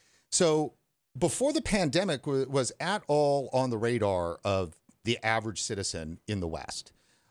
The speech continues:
um, and had already been con-, talked about a little bit, you know, on news and stuff like that, but not much. We're looking at, um, this is cu-, sorry, curated on January twenty-ninth,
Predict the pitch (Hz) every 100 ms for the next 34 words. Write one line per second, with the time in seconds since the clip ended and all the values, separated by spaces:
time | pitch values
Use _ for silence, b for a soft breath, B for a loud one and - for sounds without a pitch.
0 | b 123 120 113 110 107 127 123 117 113
1 | 117 139 139 175 170 156 135 143 131 127
2 | - 151 139 185 165 - 151 143 127 127
3 | 113 127 123 113 117 117 113 113 110 117
4 | 110 101 101 101 95 101 - 107 107 98
5 | 101 95 101 165 165 131 104 - b b
6 | b b 135 135 185 151 165 139 127 -
7 | 143 113 107 101 _ - 143 147 131 -
8 | 151 - 127 110 - 127 117 107 104 98
9 | 147 127 113 107 - 131 104 117 107